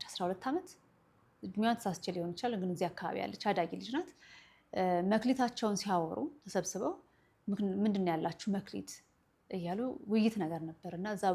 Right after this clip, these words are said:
ውይይት ላይ ምን አለች? "የኔ መክሊቴ ሰውን ማማከር ነው፣ መምከር ነው" አለች። እና ትንሽ ልጅ ስለሆነች ሁላችንም በጣም ነበር የተገረምነው። እና "እና ያማከርሽ ሰው አለ እስካሁን ድረስ?" ብሎ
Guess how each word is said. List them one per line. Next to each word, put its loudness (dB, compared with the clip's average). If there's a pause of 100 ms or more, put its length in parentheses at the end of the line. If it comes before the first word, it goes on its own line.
ውይይት -4
ላይ 0
ምን 0
አለች? -2
"የኔ 4
መክሊቴ -2 (1080)
ሰውን -2
ማማከር 0
ነው፣ -2 (140)
መምከር 4
ነው" 2
አለች። -2
እና -2
ትንሽ 4
ልጅ 0
ስለሆነች 4
ሁላችንም 4 (400)
በጣም 4
ነበር 4
የተገረምነው። 2
እና 2 (580)
"እና 4
ያማከርሽ 4
ሰው 0
አለ 2
እስካሁን 2
ድረስ?" 2
ብሎ 4